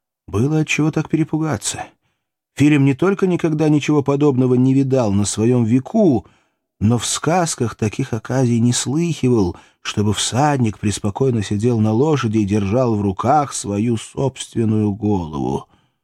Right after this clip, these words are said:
«Уж не с пьяну ли мне это показалось?» — говорил Филим, не зная, чем объяснить это явление. «Нет,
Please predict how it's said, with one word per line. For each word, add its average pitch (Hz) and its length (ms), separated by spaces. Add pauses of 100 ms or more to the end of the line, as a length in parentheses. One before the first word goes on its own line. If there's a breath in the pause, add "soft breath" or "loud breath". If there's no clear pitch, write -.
(540)
«Уж - 240
не - 140
с - 160
пьяну 120 540
ли 110 120
мне 120 300
это 117 160
показалось?» — 143 960
говорил 98 360
Филим, 120 540 (380 soft breath)
не 101 160
зная, 101 320
чем 101 220
объяснить 104 500
это 98 140
явление. 101 680 (720)
«Нет, 87 720